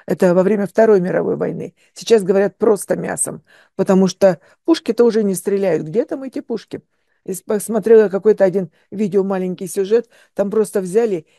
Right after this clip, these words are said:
и своих братьев заварили листом, то есть люк танка заварили листом железа, чтобы только не вышли ребята оттуда. Будут их бомбить? Естественно, будут. Они, он идёт, танк,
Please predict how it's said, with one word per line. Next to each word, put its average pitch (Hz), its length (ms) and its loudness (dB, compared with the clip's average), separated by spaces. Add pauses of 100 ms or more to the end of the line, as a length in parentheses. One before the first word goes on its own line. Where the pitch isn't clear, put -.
и 208 100 -8
своих 185 320 -4
братьев 180 520 -6 (360)
заварили 190 760 -2 (280)
листом, 202 680 -4 (200)
то 196 80 -6
есть - 220 -8
люк 262 340 2 (240)
танка 202 440 0 (220)
заварили 196 800 4 (200)
листом 196 440 2
железа, 208 480 2 (220)
чтобы 214 240 -4
только 214 280 -2
не 202 300 -6 (260)
вышли 214 680 -2 (200)
ребята 190 520 -2
оттуда. 180 600 -8 (420)
Будут 262 420 0
их 254 80 2
бомбить? 226 480 2 (100)
Естественно, 247 560 -4
будут. 180 340 -2 (180)
Они, 202 200 -2
он 226 220 0
идёт, 233 260 0
танк, 202 280 -6